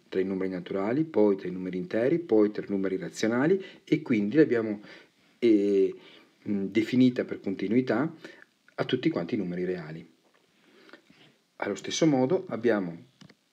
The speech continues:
introdotto la funzione logaritmo come l'inversa della funzione esponenziale.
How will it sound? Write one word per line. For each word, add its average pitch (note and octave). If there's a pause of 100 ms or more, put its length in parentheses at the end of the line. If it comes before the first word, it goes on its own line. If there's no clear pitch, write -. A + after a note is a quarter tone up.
(640)
introdotto A#2+
la F#2
funzione G#2
logaritmo B2
come C3
l'inversa C3+
della D3+
funzione G#2
esponenziale. F#2